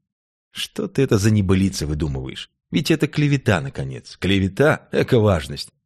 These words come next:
Вот вздумал, каким словом испугать. Какую клевету не взведи на человека, он в сущности заслуживает в двадцать раз хуже того. «Давай лучше спать», —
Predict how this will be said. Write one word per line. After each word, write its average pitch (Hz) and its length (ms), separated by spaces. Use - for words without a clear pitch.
Вот 156 220
вздумал, 117 440
каким 95 320
словом 90 460
испугать. 87 480
Какую 123 400
клевету 117 420
не 107 160
взведи 113 400
на 104 80
человека, 104 500
он 95 120
в 92 60
сущности 107 480
заслуживает 104 640
в 90 100
двадцать 104 400
раз 107 180
хуже 95 360
того. 71 340
«Давай 160 180
лучше 87 300
спать», — - 440